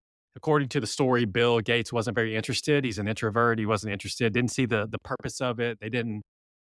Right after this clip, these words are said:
they didn't work in, both in technology. How could Warren Buffett help me move Microsoft forward? I've got all this stuff I need to work on, on Microsoft. And so he was really, really against coming together and just having a meal with Warren Buffett to learn. But Warren Buffett was traveling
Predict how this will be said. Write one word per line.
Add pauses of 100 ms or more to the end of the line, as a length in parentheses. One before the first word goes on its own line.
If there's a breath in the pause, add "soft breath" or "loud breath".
(160)
they
didn't
work
in,
both
in
technology.
How
could
Warren
Buffett
help
me
move
Microsoft
forward?
I've
got
all
this
stuff
I
need
to
work
on,
on
Microsoft. (760)
And
so
he
was
really,
really
against
coming
together
and
just
having
a
meal
with
Warren
Buffett
to
learn.
But
Warren
Buffett
was
traveling